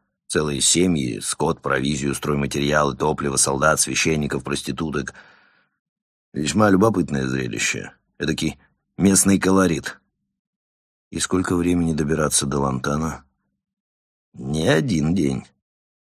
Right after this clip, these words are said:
Правил здесь не существует. Сейчас, учитывая угрозу войны, остановки всякий раз очень короткие.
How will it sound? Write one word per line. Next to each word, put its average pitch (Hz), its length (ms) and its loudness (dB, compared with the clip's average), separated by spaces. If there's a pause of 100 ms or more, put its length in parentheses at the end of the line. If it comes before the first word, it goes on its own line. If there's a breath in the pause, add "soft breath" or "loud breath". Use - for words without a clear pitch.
(400)
Правил 87 400 2
здесь 98 260 2
не 104 80 2
существует. 64 840 -4 (680)
Сейчас, - 560 2 (200)
учитывая 85 460 0
угрозу 85 440 2
войны, 87 400 4
остановки 90 540 0
всякий 80 300 -2
раз 90 180 0
очень 78 240 -2
короткие. 73 680 -2